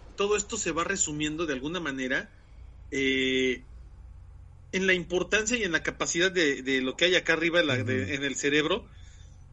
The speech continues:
Speaker 1: y de qué tanto eres capaz de creer y de modificar el entorno, ¿no? La realidad. Volviendo un poquito al tema ya,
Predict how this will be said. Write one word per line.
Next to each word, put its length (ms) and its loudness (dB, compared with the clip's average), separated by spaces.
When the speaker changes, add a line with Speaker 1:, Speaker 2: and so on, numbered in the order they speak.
Speaker 1:
y 120 -2
de 120 6
qué 120 0
tanto 240 0
eres 140 -2
capaz 340 0
de 140 -2
creer 300 4
y 60 -4
de 100 0
modificar 680 -2
el 220 2
entorno, 580 0
¿no? 140 -4
La 100 0
realidad. 580 -2
Volviendo 460 4
un 100 0
poquito 340 0
al 120 0
tema 260 -2
ya, 320 0